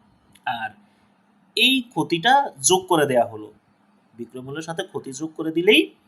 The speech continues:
ক্রয় মূল্যটা আমরা পেয়ে যাব। তাহলে ছত্রিশ plus x-এর মান বারো, তাহলে ছত্রিশ সাথে বারো যোগ করলে আটচল্লিশ টাকা। তাইলে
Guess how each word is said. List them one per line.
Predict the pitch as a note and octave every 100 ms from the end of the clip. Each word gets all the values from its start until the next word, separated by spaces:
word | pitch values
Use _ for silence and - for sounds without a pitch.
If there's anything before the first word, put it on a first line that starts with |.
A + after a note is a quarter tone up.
| _ _ _
ক্রয় | - A#2+
মূল্যটা | B2 B2+ D3
আমরা | D3 D3+
পেয়ে | E3+ D#3
যাব। | B2 A2
তাহলে | A2+ B2
ছত্রিশ | B2+ C3 - E3 G3+ -
plus | D3 A#3 - - _ _ _ C3+
x-এর | - C3+
মান | C#3 B2+
বারো, | B2+ G#2+ - _ _ _ _ _
তাহলে | A2 C3
ছত্রিশ | B2+ - C3+
সাথে | C#3 C#3+
বারো | C#3+ C3+
যোগ | B2 A#2+
করলে | C#3 D#3+
আটচল্লিশ | - - A#2 -
টাকা। | A2 G2+ _ _ _ _ _
তাইলে | A#2 B2+